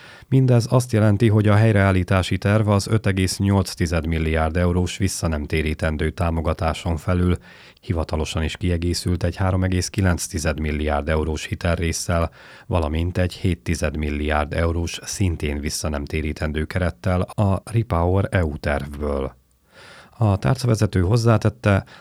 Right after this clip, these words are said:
a pénzügyminiszterek tanácsának jóváhagyása azt jelenti, hogy már januárban megérkezhet a kilencszázhúsz millió euró támogatás előleg része.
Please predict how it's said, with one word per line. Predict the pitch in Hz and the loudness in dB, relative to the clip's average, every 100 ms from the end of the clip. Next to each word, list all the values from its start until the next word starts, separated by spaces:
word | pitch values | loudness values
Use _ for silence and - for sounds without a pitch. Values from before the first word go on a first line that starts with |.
| - | -6
a | 113 104 | 0 2
pénzügyminiszterek | 123 139 123 113 107 101 - 101 | 4 4 4 4 4 2 0 0
tanácsának | - 120 110 - 98 90 | 2 2 2 2 2 2
jóváhagyása | 117 113 110 104 104 104 101 113 | 2 4 4 4 4 4 2 0
azt | 113 113 - | 2 0 0
jelenti, | 92 92 90 101 | 0 2 2 2
hogy | 101 | 2
már | 98 104 101 | 2 2 4
januárban | 110 110 85 80 82 80 | 4 4 4 2 0 -2
megérkezhet | 82 85 85 - 90 - 92 | 0 0 -2 0 -4 -2 -2
a | 98 | -2
kilencszázhúsz | - 98 90 85 95 92 - 92 - | -2 0 0 0 -2 -2 -4 -6 -2
millió | 80 76 76 76 | -4 -2 -2 0
euró | 80 78 78 | 0 0 -2
támogatás | 78 87 87 87 87 92 90 - | -2 -2 -2 -2 -2 0 0 -2
előleg | 101 80 76 73 71 | -4 -2 -2 -4 -4
része. | 76 71 - 80 71 67 | -4 -4 -4 -6 -6 -8